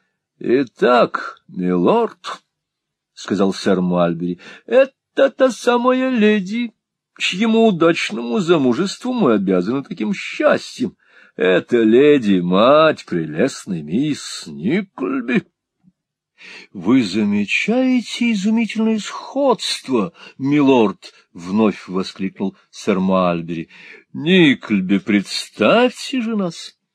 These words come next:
Ральф это исполнил как бы с отчаянием. "Клянусь моей душой, это превосходнейший случай",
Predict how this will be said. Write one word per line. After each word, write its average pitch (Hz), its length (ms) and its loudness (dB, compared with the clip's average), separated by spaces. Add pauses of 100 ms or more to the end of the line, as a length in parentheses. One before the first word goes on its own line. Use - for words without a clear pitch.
(500)
Ральф 190 680 0
это 98 180 -6
исполнил 170 760 -2
как 120 180 -8
бы 123 100 -12
с - 80 -18
отчаянием. 87 600 -8 (1400)
"Клянусь 156 520 -2
моей 160 440 4
душой, 131 680 4
это 92 140 -2
превосходнейший 107 1000 -2
случай", 165 800 -2